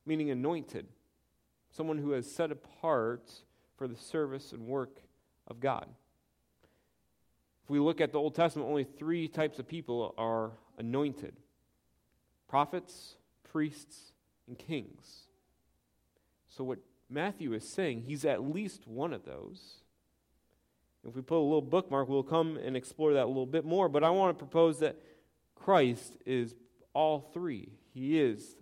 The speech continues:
a prophet, he is priest, and he is a king. And so even within this title of Christ, Matthew is, is explaining that this is something different.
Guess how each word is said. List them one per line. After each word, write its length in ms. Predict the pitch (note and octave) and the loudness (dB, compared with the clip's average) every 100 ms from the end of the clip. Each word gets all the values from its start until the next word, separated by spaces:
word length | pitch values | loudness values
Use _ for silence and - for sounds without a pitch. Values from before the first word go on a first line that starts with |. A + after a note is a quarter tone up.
| _ | _
a 60 | - | -10
prophet, 500 | - B2 A2+ G#2 - - _ _ _ _ | 0 0 0 -14 -18 -20 _ _ _ _
he 200 | _ A#2 | _ -4
is 160 | B2+ A#2 | -4 -4
priest, 580 | - A#2 G#2+ A2 - _ _ _ _ _ - | -12 -12 -12 -14 -20 _ _ _ _ _ -20
and 80 | |
he 220 | - A#2 A2 | -12 -4 -4
is 180 | G2 | -4
a 40 | - | -14
king. 280 | - G#2+ F#2+ _ _ _ _ _ _ _ _ _ _ _ _ _ _ _ _ _ - | -14 -14 -14 _ _ _ _ _ _ _ _ _ _ _ _ _ _ _ _ _ -12
And 100 | A#2 | -6
so 220 | - D3+ | -2 -2
even 360 | F3 G3+ G3+ D#3 | 0 0 2 2
within 400 | C3 - F#3 G3 | 0 2 2 6
this 220 | F#3 F#3 | 4 2
title 400 | D#3+ D#3 D3 B2+ | 2 4 4 0
of 160 | - | -4
Christ, 840 | - - F#3+ D3 A2+ A2+ - - - _ _ _ _ _ _ _ _ _ _ _ - | -14 0 4 4 2 -6 -14 -18 -20 _ _ _ _ _ _ _ _ _ _ _ -4
Matthew 460 | C3 F3 E3+ C#3+ | 0 0 0 0
is, 340 | B2 - - - | 0 -2 -14 -8
is 160 | B2 A#2 | -6 -6
explaining 840 | - - _ C#3 E3 D3+ A#2 A2 | -8 -18 _ 0 2 2 -2 -4
that 200 | G#2+ - | -8 0
this 220 | C3+ D#3 | 2 2
is 120 | C3 - | -2 -6
something 460 | B2 A2+ A2 G#2 | -6 -6 -12 -10
different. 400 | G#2 A#2 - - | -10 -12 -12 -20